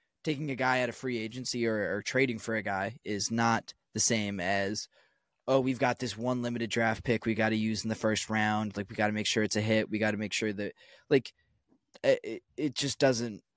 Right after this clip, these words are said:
I, I don't understand this argument at all. I don't understand how it's relevant. It doesn't really make any sense to me. And I also, like,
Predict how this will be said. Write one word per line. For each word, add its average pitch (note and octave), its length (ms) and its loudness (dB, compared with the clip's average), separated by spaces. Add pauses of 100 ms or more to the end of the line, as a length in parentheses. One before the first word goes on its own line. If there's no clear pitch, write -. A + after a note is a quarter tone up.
(200)
I, A2+ 240 2
I - 20 6
don't C#3+ 140 2
understand A#2+ 500 -2
this A2 140 -2
argument A2 380 0
at F#2+ 80 -4
all. A2+ 340 2
I A2 100 -2
don't A2+ 280 0
understand A2 440 -2
how A2+ 160 0
it's G#2+ 140 -4
relevant. A2 480 0
It G2+ 100 -6
doesn't G#2+ 460 0 (500)
really A#2 280 4
make A2 200 0
any G#2+ 120 -2
sense A2+ 320 2
to - 80 0
me. A#2+ 280 4
And G#2 640 0 (800)
I E3 140 4
also, E3+ 340 0
like, C#3+ 240 -4